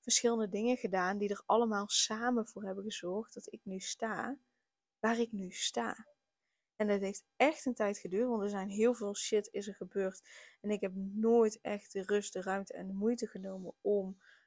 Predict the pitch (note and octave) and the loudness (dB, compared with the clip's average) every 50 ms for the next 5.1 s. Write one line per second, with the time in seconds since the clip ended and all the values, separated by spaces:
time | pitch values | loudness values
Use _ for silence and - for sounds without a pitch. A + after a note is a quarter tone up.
0 | _ _ _ _ - F#3+ G3 G3 G3 G3 - - F#3+ G3 F#3+ F3+ F3+ F#3 - - | _ _ _ _ -8 -6 -6 -6 -6 -6 -8 -6 -4 -2 -2 -2 -2 -2 -2 0
1 | - - B3 A#3+ A3+ - - - - - F#3+ F3 - - - - G3 F#3+ F#3 F#3 | 6 6 6 6 6 2 -4 -4 -4 -4 -6 -6 -8 -10 -10 -10 -10 -8 -8 -10
2 | - - - G3+ - G3 F#3+ - F3 E3 F3+ F#3+ F#3+ - - B3+ B3 A3 G#3+ F#3+ | -10 -12 -14 -12 -12 -12 -10 -8 -4 -2 -2 -2 -2 -2 -2 0 0 0 -2 -4
3 | F#3+ - - - G3+ G3+ - G3+ F#3+ F#3 F3 F3 F3+ G3 G3 G3 G3 - - E3 | -8 -6 -2 -2 0 0 0 -4 -4 -6 -6 -4 -2 -2 -2 -2 -2 -4 -8 -8
4 | E3 F3+ F3+ F3+ F3 F3 - - D#3 - - F#3 F#3+ G#3 A3+ - A#3 - A#3+ A#3+ | -4 -2 -2 -2 -2 -6 -10 -14 -14 -12 -8 -4 -4 -2 -2 -2 0 2 2 2
5 | B3+ E4+ | 2 2